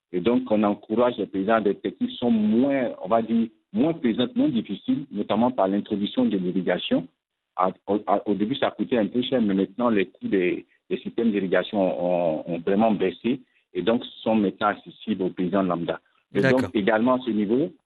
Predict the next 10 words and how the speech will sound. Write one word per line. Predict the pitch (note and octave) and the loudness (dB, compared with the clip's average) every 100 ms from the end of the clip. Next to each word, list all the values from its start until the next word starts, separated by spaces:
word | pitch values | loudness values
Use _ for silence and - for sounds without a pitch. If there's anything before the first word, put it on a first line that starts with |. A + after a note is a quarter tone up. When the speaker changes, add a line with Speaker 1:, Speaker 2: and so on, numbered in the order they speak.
| - | -4
Speaker 1:
nous | C3 | 0
intervenons | B2 - G#2+ A2+ C3 | 0 0 0 2 2
également | A#2+ G#2 A#2+ | 2 2 0
dans | A#2 G2+ | 2 2
l'aide | G2 A#2+ C#3 | 2 2 2
à | A2 | 2
la | G2 | 2
commercialisation | - F#2+ F#2+ F#2 F#2 F#2 - B2 | 0 0 0 0 2 0 0 0
parce | F#2+ - | 0 0
qu'on, | A#2+ | -2